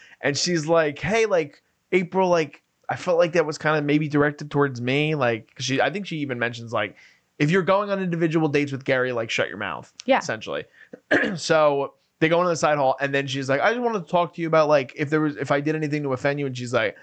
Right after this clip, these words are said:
Speaker 1: "Well, I think you need to talk to Kathy." And I was like, "So what the fuck?" Because then she's like, "Well, I was speaking on behalf of her, but if you wanna have a conversation, I think you need to talk to her."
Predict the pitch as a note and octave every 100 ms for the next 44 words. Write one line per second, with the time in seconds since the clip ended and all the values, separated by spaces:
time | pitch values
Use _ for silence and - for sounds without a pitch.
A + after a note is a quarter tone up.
0 | _ C3+ B2+ A2+ D3+ G3 D#3 C3+ A#2 G2+
1 | B2+ G#2+ F#2 - E2+ F2+ - - _ _
2 | _ _ - C#3 C#3+ D3+ D#3 F3 E3 F#3+
3 | F#3 C4 A#3 - _ - C4 - A#3+ F#4
4 | F#4 - - F3+ E3+ F#3 G3 G3 F#3+ F3
5 | D#3+ D#3+ D3+ - - D#3 F3+ F#3 - F#3
6 | D#3+ D3+ C#3+ C3 C#3 C#3+ D#3 D#3 C3 A2
7 | B2+ C#3+ D3 C3+ C3 C3 B2 B2+ B2 A#2+
8 | C3 D#3+ A#2+ A#2+ A#2 G#2 F2+ E2+ D2 -
9 | - - G1+